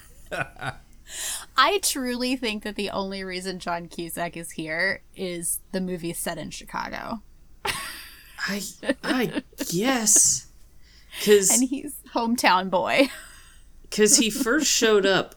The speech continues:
Speaker 3: and I went, "Surely that's not John Cusack. Why would he be here?" And then later, when he has a big old scene, I spent the whole scene going, "Why you?"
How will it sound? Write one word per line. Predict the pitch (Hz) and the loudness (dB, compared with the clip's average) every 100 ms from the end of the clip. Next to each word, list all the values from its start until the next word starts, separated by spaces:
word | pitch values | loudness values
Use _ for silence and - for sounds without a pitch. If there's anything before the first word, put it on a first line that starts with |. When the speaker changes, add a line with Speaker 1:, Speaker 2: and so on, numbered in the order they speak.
| - | -2
Speaker 3:
and | 170 | 0
I | 185 | 2
went, | 190 170 120 - - - - _ - | 2 2 0 -4 -18 -20 -20 _ -4
"Surely | - 294 262 147 123 | -2 0 2 4 4
that's | 127 123 139 | 2 0 0
not | 123 110 | -2 -2
John | 131 120 117 | -2 -2 -4
Cusack. | - 175 165 - 107 127 - - - | 0 4 4 2 0 -4 -10 -20 -6
Why | 147 180 | 2 4
would | 185 180 | 4 2
he | 180 214 | 2 0
be | 135 117 | 0 -2
here?" | - 117 - - - - _ - _ - - - - - | -2 -4 -4 -10 -14 -20 _ -20 _ -20 -20 -20 -8 2
And | 147 165 | 4 4
then | 170 147 | 4 4
later, | 180 202 131 120 160 - - - | 4 4 4 2 -2 -8 -20 -8
when | 143 151 | -2 2
he | 156 151 | 4 4
has | 160 147 131 - - - | 4 2 2 0 -2 0
a | 135 | 0
big | 120 139 156 | 0 2 4
old | 151 131 117 | 4 2 4
scene, | - 214 196 131 120 135 - - - - - - | 4 6 4 2 0 -4 -10 -20 -20 -20 -20 -12
I | 208 | -2
spent | 240 - 302 285 | 0 2 -2 0
the | 240 220 247 | -2 0 0
whole | 277 | 2
scene | 254 - 277 247 | 2 2 0 -2
going, | 220 202 160 - - - - - - - - - - - - - | 0 0 -2 -6 -20 -20 -20 -20 -20 -20 -20 -20 -20 -20 -20 -14
"Why | - 190 349 | -4 0 2
you?" | 330 180 240 214 - | 4 4 4 4 2